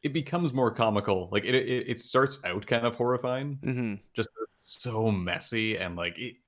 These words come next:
Speaker 1: it
Speaker 2: Well, I think, okay, for me, the comical part is, like, it's, it's kinda com-, I mean, in reality, if you're getting attacked by a cat, even if it's the smallest cat, those things are relentless and it hurts, man. So, like,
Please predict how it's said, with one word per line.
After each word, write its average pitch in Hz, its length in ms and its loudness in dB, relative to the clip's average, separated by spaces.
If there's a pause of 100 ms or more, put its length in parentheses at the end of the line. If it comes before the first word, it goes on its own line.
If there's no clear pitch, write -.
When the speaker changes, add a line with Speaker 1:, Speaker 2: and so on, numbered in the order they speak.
(120)
Speaker 1:
it 101 340 -10 (600)
Speaker 2:
Well, 143 120 -2
I 147 160 4
think, 160 240 -2
okay, 131 280 -2
for 135 180 0
me, 139 200 0
the 127 120 -2
comical 123 460 0
part 110 400 0
is, 117 200 -4
like, 104 260 -6 (760)
it's, - 200 -6
it's - 180 -2
kinda 160 360 -2
com-, 113 280 -6 (260)
I - 160 -10
mean, 147 260 -2
in 143 220 -2
reality, 113 460 4
if 107 120 -8
you're 123 80 -2
getting 120 200 -2
attacked 113 420 -4
by 113 120 -4
a 104 80 -10
cat, 104 420 -2 (580)
even 139 220 0
if 117 120 -2
it's 117 180 -2
the 127 60 -2
smallest 107 500 0
cat, 101 320 2 (100)
those 120 200 -4
things 147 180 0
are 120 60 0
relentless 104 640 -4
and 117 200 0
it - 140 -6
hurts, - 480 0
man. 107 340 -6 (440)
So, 127 240 2
like, 127 340 -2